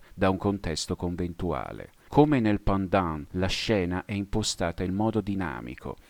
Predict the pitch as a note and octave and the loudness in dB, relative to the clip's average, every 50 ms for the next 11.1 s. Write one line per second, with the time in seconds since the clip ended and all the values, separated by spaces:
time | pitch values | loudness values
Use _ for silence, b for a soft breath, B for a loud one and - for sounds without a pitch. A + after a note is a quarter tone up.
0 | B B - - A#2 A#2+ A#2+ A2+ - B2 A#2+ C3 C3+ C#3 C3+ B2 A#2 - - B2 | B B 0 2 4 4 4 2 2 0 4 4 4 6 6 4 2 0 0 0
1 | A2+ A#2 A2+ A#2+ A#2+ B2 B2 - B2 A2 A2+ G#2 G#2+ G#2+ - - - E2 E2+ E2 | 0 0 0 0 0 -2 0 -2 -2 -2 0 -2 0 -2 -2 -4 -4 -4 -4 -4
2 | - G2+ F#2 F2+ F2+ G2+ G#2+ A2 A2 - A2+ G#2 G#2 G#2 G#2+ G2+ F2+ D#2 D#2+ E2 | -4 -4 -6 -2 0 0 2 2 0 -2 -4 -2 -2 -2 0 0 0 -2 -2 -4
3 | F2+ - - E2+ E2 F2+ F2 F2 - - F#2+ F2+ - - F2+ F2+ F2+ F2 F2 E2+ | -4 -4 -4 -2 -2 -2 -4 -4 -6 -8 -8 -8 -6 -6 -6 -4 -4 -6 -6 -6
4 | E2 D2 G#1 G1+ - - - - - - - G2+ G#2 - - A#2 A2+ - - A#2+ | -6 -6 -6 -8 -12 -14 -12 -12 -12 -2 0 0 0 2 2 0 0 0 -2 -2
5 | G#2 G#2+ G2+ F#2 F2+ F2+ E2 E2+ G2 G2+ G#2+ G#2+ G#2+ G#2 F#2+ G#2 G2 F#2+ E2+ D#2+ | 2 4 4 4 4 2 0 -2 -4 -4 -2 -2 -4 -4 -4 -4 -4 -4 -4 -4
6 | E2+ E2+ E2 - E2+ D2+ D#2 D#2+ E2 E2 E2+ - F#2+ E2+ D#2+ D#2+ D#2+ - - F#2 | -6 -6 -6 -8 -8 -6 -6 -6 -6 -6 -4 -4 -4 -4 -4 -6 -8 -6 -8 -8
7 | - - F#2+ - - _ - C3+ C3 C3 C3 A#2+ B2 B2 B2 A#2+ A#2 A#2 A#2 A2+ | -4 -4 -6 -6 -6 _ 4 4 4 4 2 -2 -2 -2 -2 -2 -2 -2 -2 -4
8 | A2+ G#2+ - - - F2 D#2 D#2+ F2 F2 F#2+ F#2 E2+ C2 G1+ - - - - B1 | -4 -4 -6 -6 -6 -6 -4 -4 -4 -2 -2 -2 -2 -4 -6 -8 -10 -10 -10 -10
9 | - - F#2 - - - - G2 - - - - F#2+ F#2+ G2 G#2+ A#2+ A#2+ A#2 A#2 | -6 -4 -4 -4 -2 -2 -2 -2 -2 -4 -4 -4 -4 -2 -2 -2 -2 -2 -4 -4
10 | A2+ A#2 A2+ - - G#2+ F#2+ - G2+ G2 G2+ F2+ F2 B1+ A1+ A#1+ B1 - C2+ C2 | -6 -6 -8 -8 -10 -10 -6 -6 -4 -4 -4 -4 -6 -8 -8 -10 -12 -12 -12 -12
11 | B1+ G#1 | -12 -12